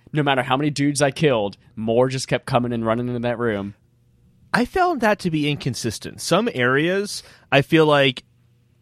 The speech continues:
Speaker 2: like, I would get caught up. Sorry, right, there was, uh, what was the area? I can't remember the room. But I would keep getting,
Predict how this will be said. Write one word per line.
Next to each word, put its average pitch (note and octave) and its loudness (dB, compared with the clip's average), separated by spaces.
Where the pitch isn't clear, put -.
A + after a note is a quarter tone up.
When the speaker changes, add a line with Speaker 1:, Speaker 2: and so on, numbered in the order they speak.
Speaker 2:
like, E3+ 6
I F#3 6
would G#3+ 0
get F#3 0
caught D#3 2
up. C#3+ 2
Sorry, B2 0
right, A2 -2
there D3+ 4
was, D3 0
uh, C3 4
what D#3 -4
was B2 -4
the G2 -6
area? F#2 -4
I - -4
can't A2+ -6
remember A2 -2
the G2+ -4
room. G2 -8
But F#3+ 2
I F#3+ 6
would F#3+ 0
keep A#3 -6
getting, D#3 -2